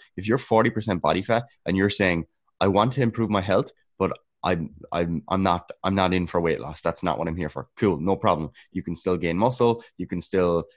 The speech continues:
um, improve your cardiovascular fitness. You can eat more dietary fiber. You can eat more protein, et cetera. Independent of whether those things improve your actual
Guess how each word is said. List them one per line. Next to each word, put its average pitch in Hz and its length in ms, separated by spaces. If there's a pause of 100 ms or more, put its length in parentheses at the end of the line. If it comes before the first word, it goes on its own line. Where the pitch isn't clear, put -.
um, 85 180
improve 76 460
your 78 80
cardiovascular 92 520
fitness. 104 380
You 80 60
can 85 80
eat 87 80
more 82 160
dietary 85 340
fiber. 101 320
You 92 100
can 82 140
eat - 80
more 80 140
protein, 101 440
et 78 100
cetera. 101 360 (480)
Independent 143 640
of 117 80
whether 117 240
those 110 240
things 107 300
improve 107 360
your 101 320 (320)
actual 101 400